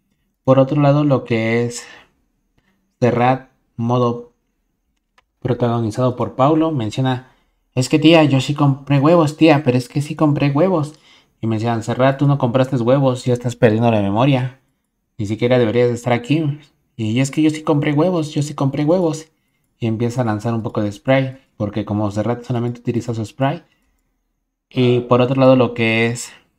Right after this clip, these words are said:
este Paulo, protagonizado por Patricia, menciona que, "Hostia, estamos aquí con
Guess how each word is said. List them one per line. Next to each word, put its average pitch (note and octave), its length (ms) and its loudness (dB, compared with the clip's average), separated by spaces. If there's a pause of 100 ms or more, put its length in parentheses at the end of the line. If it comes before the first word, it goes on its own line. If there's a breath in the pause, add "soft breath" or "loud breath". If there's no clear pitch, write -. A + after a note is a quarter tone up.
(720)
este A#2 760 -2 (760)
Paulo, C3 640 2 (460)
protagonizado A2 880 -4
por C#3 420 -2
Patricia, A2+ 440 -6
menciona A#2+ 440 -4
que, A2 220 -2
"Hostia, C3 400 -2
estamos C3 380 -2
aquí C3 260 -2
con C#3 400 -2